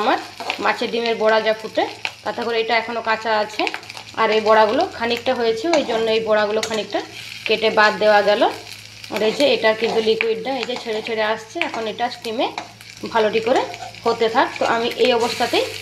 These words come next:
দিলাম উল্টিয়ে, এগুলো আমি দু কোট করে ভেজে নেবো। এই যে দেখুন, এই যে প্রথমে এক কোট আমি এইভাবে আলতো আলতো করে ভেজে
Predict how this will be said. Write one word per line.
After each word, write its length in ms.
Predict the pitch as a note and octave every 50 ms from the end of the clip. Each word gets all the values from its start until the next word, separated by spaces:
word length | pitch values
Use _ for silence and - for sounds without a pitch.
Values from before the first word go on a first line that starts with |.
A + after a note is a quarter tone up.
| - - - - - - - - - A3
দিলাম 240 | A#3+ A#3+ A#3 A#3 A#3 A3+ A3
উল্টিয়ে, 360 | A3 A3+ A3 A3+ B3+ D4 F#4 A#4+ - - - - - - - - - - - - - - - - - - - - - - A#3
এগুলো 180 | A3+ A#3 A#3 A3 A3
আমি 140 | B3+ F4 A#4+ - - - - - - - - -
দু 80 | E4 E4+ E4 -
কোট 140 | C4 A#3+ A3 -
করে 120 | A#3 A3+ A3 A3
ভেজে 180 | A3 G3 A3 G#3+ G#3+
নেবো। 160 | G3+ A3 F4+ - - - A#3+
এই 60 | A3 A3
যে 80 | C#4 G4 G#4 - - A3 G3+
দেখুন, 240 | G#3 - D#4+ F4+ - - - - - - - - - - - - - - - - - - - - - - - - - - - G#3+
এই 40 | G#3+ C4
যে 60 | E4 F4+ -
প্রথমে 280 | A3+ A3+ - A#3 A3+ A3+ A3
এক 60 | A3 - -
কোট 120 | A3+ A3 G#3+ G#3
আমি 120 | B3 F4 A4+ A4+ - - A#3
এইভাবে 340 | G#3 G3+ G#3+ G#3+ G3+ A#3+ F#4 A4+ - - - - - - - - - - - - A3
আলতো 220 | A3 A3 - A3 G#3+ G#3
আলতো 180 | G#3 G3+ G#3+ G3 G3
করে 140 | A3 C4+ G4 A#4 - - A#3 A3+ F#3+
ভেজে 220 | A3 A#3 G3 A#3+